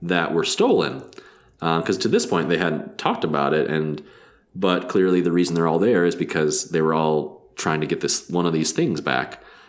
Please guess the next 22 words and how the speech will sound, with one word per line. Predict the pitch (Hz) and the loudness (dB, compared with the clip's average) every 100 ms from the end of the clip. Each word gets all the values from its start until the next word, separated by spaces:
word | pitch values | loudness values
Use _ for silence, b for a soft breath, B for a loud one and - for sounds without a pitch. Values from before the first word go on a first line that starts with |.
| B | B
Um, | 82 80 78 76 73 - _ _ _ - | -2 0 0 -4 -8 -12 _ _ _ -6
and | 90 | -2
so | - 90 85 82 82 78 - | 0 2 2 4 2 0 -4
the | 87 | -4
Door | - - 90 95 95 | -4 0 2 4 4
Lord | 92 - 90 85 80 | 2 2 2 2 0
has | - 82 82 78 - | 0 0 0 -2 -6
stolen, | - - 98 87 82 80 80 B B B B | -2 0 2 2 2 -2 -6 B B B B
uh, | 82 82 - 90 | -2 0 0 0
uh, | |
so | - 92 | 0 0
the | 85 | 0
bubble | 107 107 | 0 2
gum | 98 104 110 110 | 2 2 0 -4
comes, | - 98 90 | -4 -2 0
the | - | 0
bubble | 92 95 | 0 0
gum's | 92 87 | 0 -2
hair | - 87 87 90 - - | 0 2 2 -2 -8 -12
comes | - 90 | -4 -2
out, | 85 82 92 92 B B B B B | 0 0 0 -4 B B B B B
um, | 80 80 78 78 78 76 78 - | -2 0 2 0 0 -2 -4 -8